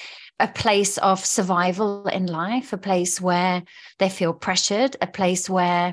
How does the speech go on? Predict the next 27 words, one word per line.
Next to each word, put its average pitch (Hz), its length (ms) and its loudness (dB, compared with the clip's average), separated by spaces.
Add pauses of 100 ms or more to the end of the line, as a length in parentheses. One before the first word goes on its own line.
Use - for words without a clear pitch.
(140)
they, 170 460 0
there 190 160 2
is 180 100 0
uncertainty 185 800 -2
of 185 140 -6
the 170 80 -8
future. 196 560 -4 (100)
Therefore, 185 400 2
many 208 240 4
people 190 720 2 (800)
come 254 280 4
to 277 100 0
manifesting 202 1040 2 (440)
because 226 300 2
they 220 200 4
want 214 480 2
to 190 560 2 (420)
create 202 520 4
that 190 220 0
security, 180 840 -4 (400)
because 220 300 0
they 196 160 2
want 196 360 0
to 190 460 2 (300)
create 208 480 4
a 214 60 -2
feeling 196 600 2